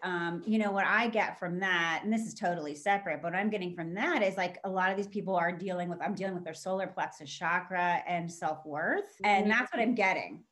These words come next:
Speaker 1: I'm getting that, like, and I work with them on that. And I don't know if that's right. I'm not even asking you to justify that, or ver-, that's what I'm getting for these people. But, okay, 'cause I know they're also on the prescriptions and they're getting all these surgeries to replace these joints. And I just,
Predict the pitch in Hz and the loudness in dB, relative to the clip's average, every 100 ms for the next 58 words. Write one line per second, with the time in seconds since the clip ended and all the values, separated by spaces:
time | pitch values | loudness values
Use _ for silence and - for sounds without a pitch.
0 | - 214 220 220 220 175 123 95 196 190 | -4 2 6 6 6 2 -2 -2 -2 0
1 | 208 196 190 190 185 196 196 185 185 185 | 2 2 0 0 0 -2 -2 -4 0 0
2 | 180 170 165 151 160 143 76 - 214 202 | -2 -4 -6 -2 2 2 0 -2 0 2
3 | 196 190 185 196 220 262 247 262 262 269 | 0 -2 -2 0 2 2 2 2 4 2
4 | 247 240 277 - - 247 254 247 240 208 | 4 4 4 2 0 2 4 4 4 2
5 | 214 233 214 190 180 190 226 220 240 240 | 0 2 2 2 2 2 2 0 4 6
6 | 247 240 208 175 190 208 240 285 214 220 | 6 6 4 0 -2 2 2 4 4 4
7 | 214 202 220 202 - 185 170 180 - - | 2 0 0 -4 -4 -4 -2 -6 -8 -8
8 | 202 254 254 175 180 165 - - 269 320 | -8 -2 0 0 0 -2 -4 -2 0 2
9 | 247 349 277 269 320 294 285 277 285 247 | 0 2 4 8 8 10 8 6 4 4
10 | 226 220 220 277 - 214 208 - 208 196 | 4 4 0 -6 0 2 2 -2 -2 0
11 | 196 196 202 196 196 214 220 214 214 220 | -2 -4 -4 -4 0 2 4 4 4 0
12 | - 214 226 254 262 220 202 - 185 180 | -2 0 2 2 2 2 0 -6 -8 -6
13 | - 240 - 190 160 - 247 294 277 269 | -2 -2 -2 -8 -10 -6 2 4 4 4
14 | 208 214 277 - | 0 0 -2 -6